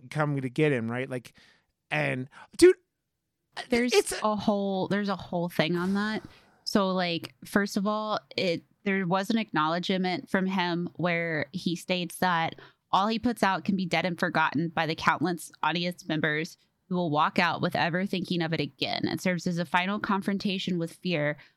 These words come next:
Speaker 2: whether it's a judgment from one's work, life, or a combination of both, the destruction that it carries with,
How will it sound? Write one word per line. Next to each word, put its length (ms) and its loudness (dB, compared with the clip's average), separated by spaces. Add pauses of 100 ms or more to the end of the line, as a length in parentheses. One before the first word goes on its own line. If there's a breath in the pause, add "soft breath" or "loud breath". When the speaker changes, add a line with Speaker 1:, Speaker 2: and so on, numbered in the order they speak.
(140)
Speaker 2:
whether 220 0
it's 160 -2
a 40 0
judgment 480 0
from 220 2
one's 300 -4
work, 320 -2 (160)
life, 400 0
or 100 2
a 60 0
combination 760 2
of 160 -4
both, 400 -2
the 160 0
destruction 540 0
that 140 -2
it 120 -4
carries 500 -2
with, 400 0